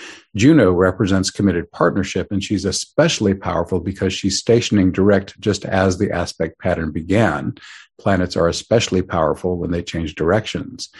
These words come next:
Chiron represents healing, as well as the wise counsel that could support you in this relationship healing process.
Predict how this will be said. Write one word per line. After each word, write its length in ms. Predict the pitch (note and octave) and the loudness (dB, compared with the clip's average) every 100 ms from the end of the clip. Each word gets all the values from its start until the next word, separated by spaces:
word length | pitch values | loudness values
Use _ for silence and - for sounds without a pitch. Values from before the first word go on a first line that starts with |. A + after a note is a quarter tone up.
| - _ - | -20 _ -4
Chiron 540 | - E3 A#2 C#2 C#2+ D3 | 2 4 4 2 -4 -2
represents 520 | G#2 G2 G2 F2+ - | -2 2 0 0 0
healing, 480 | C#3 C3+ D2+ D#2 - - - | 4 4 4 -4 -10 -18 -6
as 140 | G#2+ F#2+ | -4 2
well 300 | G#2+ G#2 G2 | 4 6 6
as 120 | F#2+ | 2
the 120 | G#2 | -2
wise 440 | F2 F#2+ F#2+ F2+ - | 0 2 2 -2 -6
counsel 640 | - D3 D3 - - - | 0 0 2 0 -4 -4
that 120 | G2 | -8
could 140 | G2+ - | -8 -8
support 460 | - - D#3 - | -8 2 2 4
you 240 | E2 C#2+ - - _ G#2+ | -2 -2 -10 -20 _ 0
in 100 | F#2+ | 0
this 220 | F2 - | 0 0
relationship 560 | F2 E2 - - E2 - | 0 0 -2 -4 -6 -4
healing 260 | E2 D2+ | -6 -6
process. 760 | - G#2 G#2+ - - - - | -2 0 0 -2 -6 -8 -12